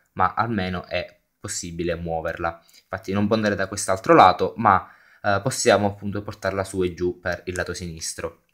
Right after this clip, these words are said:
Rimaniamo sempre in tema launcher, ehm, andiamo a, eh, vedere quali sono le applicazioni preinstallate principali. Infatti, a parte le classi-, il classico telefono, persone, messaggi e browser, troviamo l'applicazione di backup e ripristino su scheda S D,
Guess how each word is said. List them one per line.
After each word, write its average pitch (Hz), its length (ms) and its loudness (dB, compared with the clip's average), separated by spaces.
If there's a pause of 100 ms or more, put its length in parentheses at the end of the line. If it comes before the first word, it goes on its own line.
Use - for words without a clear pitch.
(680)
Rimaniamo 147 460 2
sempre 165 260 2
in 147 80 -2
tema 147 240 4
launcher, 196 800 2 (340)
ehm, 90 760 -2
andiamo 104 800 2
a, 95 420 2
eh, 95 340 -4
vedere 98 540 0
quali 104 140 -2
sono 113 180 -4
le 104 80 0
applicazioni 104 840 -6
preinstallate 110 520 0
principali. 143 640 4
Infatti, 143 320 -6
a - 20 -18
parte 92 480 -4 (300)
le 95 160 -4
classi-, 104 420 2
il 95 80 -12
classico 107 400 0
telefono, 101 560 2
persone, 101 480 0
messaggi 101 520 0
e 107 40 2
browser, 117 500 4
troviamo 95 380 -6
l'applicazione 95 500 -8
di 92 60 -8
backup 98 320 -6
e 107 60 -10
ripristino 104 500 -6
su 85 80 -20
scheda 90 340 -10
S 123 220 -6
D, 160 300 -2